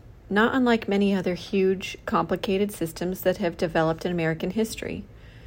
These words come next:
The nuances are many, the stressors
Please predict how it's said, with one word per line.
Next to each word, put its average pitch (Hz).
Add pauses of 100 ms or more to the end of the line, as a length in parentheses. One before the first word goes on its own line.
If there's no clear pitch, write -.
(460)
The 208
nuances 240
are 285
many, 180 (300)
the -
stressors 196